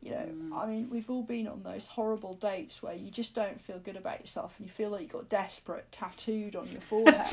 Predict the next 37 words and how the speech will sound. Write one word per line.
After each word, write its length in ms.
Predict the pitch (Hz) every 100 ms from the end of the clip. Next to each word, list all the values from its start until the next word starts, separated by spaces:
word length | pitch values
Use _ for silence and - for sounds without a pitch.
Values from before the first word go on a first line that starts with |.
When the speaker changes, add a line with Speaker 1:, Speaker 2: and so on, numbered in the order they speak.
| 466 -
Speaker 2:
<laughs> 0 | 359
Speaker 1:
And, 240 | 226 285 - 262 - - -
you 80 | 302
know, 240 | 233 208 -
if 220 | 262 254
you 80 | 269
walk 260 | 285 302 330
into 260 | 320 320
a 60 | 285
client 320 | - 226 -
meeting 300 | 208 - 208
and 80 | 214
you 80 | 220
don't 180 | 214
believe 300 | 226 220 220
in 80 | 208
yourself, 420 | 180 - - - - - - - -
you're 140 | 269
knackered 320 | 302 311 - 240
from 200 | 208 190
the 80 |
start. 460 | - - 220 185 -
So 300 | - 240 240 - - - _
you've 280 | 247 247 -
got 360 | 294 269 - -
to 460 | - 269 254 247 - - - -
date 280 | 254 233 226
your 140 | 220 208
clients. 1000 | - 208 208 190 160 - - - - - -
And 220 | 214 226
then 260 | 233 240 240
when 160 | 240
you're 100 | 240
doing 420 | 240 311 302 233 190
that, 340 | 180 202 - - - _
don't 300 | 285 277 262 -
over-deliver. 920 | 240 233 233 226 233 247 240 -